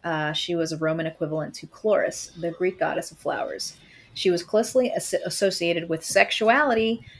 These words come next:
and the blossoming of nature. Uh, myths tell that she was the first to spread seeds across the originally monochrome earth, causing it to bloom and blossom in an abundance of color and variety. And you know what? That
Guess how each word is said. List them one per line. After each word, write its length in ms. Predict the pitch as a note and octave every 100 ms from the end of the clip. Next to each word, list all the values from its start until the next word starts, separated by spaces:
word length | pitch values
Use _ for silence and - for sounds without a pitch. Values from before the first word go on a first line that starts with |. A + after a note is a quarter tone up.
| _ _
and 400 | F3 E3+ E3+ E3+
the 40 |
blossoming 640 | E3 E3 E3+ - F3+ E3+ E3+
of 180 | E3+ E3
nature. 580 | D3+ D#3+ - A2 - - _ _ _ _
Uh, 260 | E3+ D#3+ D#3
myths 460 | F3 G3 B3 -
tell 260 | - F#3 E3
that 120 | E3
she 180 | - F3+
was 160 | E3
the 80 | D#3+
first 400 | D#3 F3+ D#3+ D#3
to 100 | -
spread 340 | - - D3+ D3+
seeds 460 | - E3 D#3 D#3 -
across 580 | D#3+ - D#3 D#3 - -
the 160 | - D#3
originally 840 | D#3+ E3 E3+ E3+ E3 E3 E3 E3 F3
monochrome 760 | E3 D#3 D3+ D#3 E3 D#3 D#3+ -
earth, 380 | - D3+ G3+ - _ - _
causing 380 | - E3 E3+ F#3+
it 120 | G3+
to 100 | G3+
bloom 460 | F#3 F3 F#3 F#3 F#3+
and 160 | D#3 D#3+
blossom 440 | D#3 D#3+ - D#3+
in 140 | D#3
an 60 | D#3
abundance 500 | D#3 D#3+ E3 E3 D#3+ -
of 140 | D#3 -
color 360 | - - D#3 D#3
and 180 | - D#3+
variety. 560 | D#3+ C#3+ C3+ - - - - - _
And 140 | F3 G3+
you 40 |
know 100 | A#3
what? 320 | C#4 - F#3
That 360 | F3 G#3+ C4 -